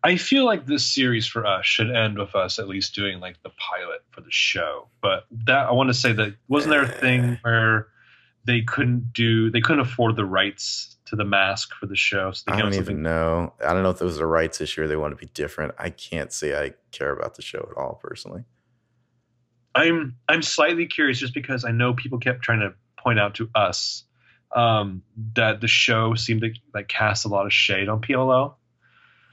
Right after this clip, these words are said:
Speaker 2: Hmm.
Speaker 1: So I don't know if I wanna watch the show in total, but I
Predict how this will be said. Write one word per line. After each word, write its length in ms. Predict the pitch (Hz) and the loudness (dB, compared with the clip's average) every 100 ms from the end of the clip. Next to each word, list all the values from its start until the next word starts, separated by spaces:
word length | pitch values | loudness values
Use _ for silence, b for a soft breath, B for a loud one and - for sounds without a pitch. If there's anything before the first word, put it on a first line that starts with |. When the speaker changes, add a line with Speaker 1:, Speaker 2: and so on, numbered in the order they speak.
| b | b
Speaker 2:
Hmm. 80 | - | -6
Speaker 1:
So 260 | - 127 110 | 2 4 6
I 100 | 123 | 6
don't 100 | 180 | 4
know 100 | 185 | 4
if 60 | |
I 60 | 180 | 4
wanna 200 | 156 123 | 2 4
watch 280 | 113 107 - | 2 0 -2
the 80 | 101 | -4
show 320 | - 113 101 | 0 0 -2
in 60 | 92 | -4
total, 300 | - 98 92 | -8 -8 -4
but 200 | 101 101 | -2 2
I 440 | 98 98 92 92 | 2 2 -4 -10